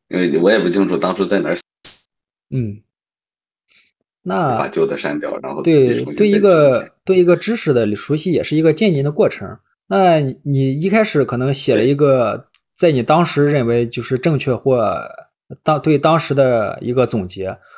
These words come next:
Speaker 2: 后续你这个，对这个认识进一步深刻，
Speaker 1: 嗯。
Speaker 2: 或认为之前，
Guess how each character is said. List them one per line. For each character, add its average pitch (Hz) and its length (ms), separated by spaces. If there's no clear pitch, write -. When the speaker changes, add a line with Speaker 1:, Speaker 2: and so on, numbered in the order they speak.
Speaker 2:
后 - 160
续 185 180
你 120 140
这 123 100
个， 135 240
对 160 180
这 151 60
个 156 100
认 170 160
识 139 140
进 160 160
一 - 20
步 143 200
深 170 180
刻， 165 120
Speaker 1:
嗯。 131 60
Speaker 2:
或 147 140
认 147 180
为 139 80
之 151 140
前， 135 460